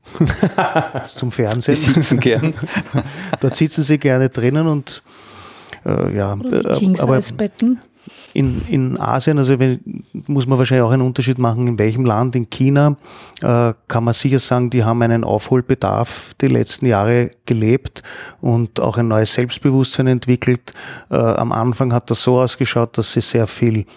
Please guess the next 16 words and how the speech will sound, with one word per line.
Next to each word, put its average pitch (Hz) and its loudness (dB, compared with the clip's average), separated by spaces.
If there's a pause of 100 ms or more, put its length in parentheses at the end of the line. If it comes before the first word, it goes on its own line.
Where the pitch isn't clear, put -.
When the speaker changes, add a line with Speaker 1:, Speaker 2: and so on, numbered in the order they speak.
(120)
Speaker 1:
skandinavische 117 0 (300)
Stilrichtungen 131 2
übernommen 120 2
haben, 117 2 (400)
also 107 -2 (680)
ikea 107 0
und, 110 -2
und 107 -8
Co., 123 0
aber, 110 0
oder 104 -2
Marimekko 110 0
in 117 -2
dieser 117 0
Richtung, 147 -4 (500)
äh, 120 2